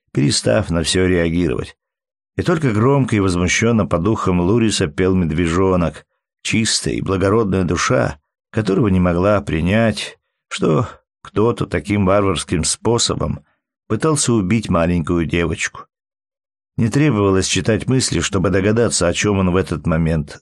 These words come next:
думал. Утро в лагере торговцев началось с шума и гама.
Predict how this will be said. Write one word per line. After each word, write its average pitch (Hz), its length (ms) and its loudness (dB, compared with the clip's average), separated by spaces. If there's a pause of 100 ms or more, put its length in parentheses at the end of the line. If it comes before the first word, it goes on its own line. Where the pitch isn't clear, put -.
думал. 87 540 -4 (1300)
Утро 127 320 0
в 107 60 2
лагере 110 400 2
торговцев 110 840 -2 (360)
началось 101 460 0
с - 20 -2
шума 92 340 0
и - 20 0
гама. 80 380 -2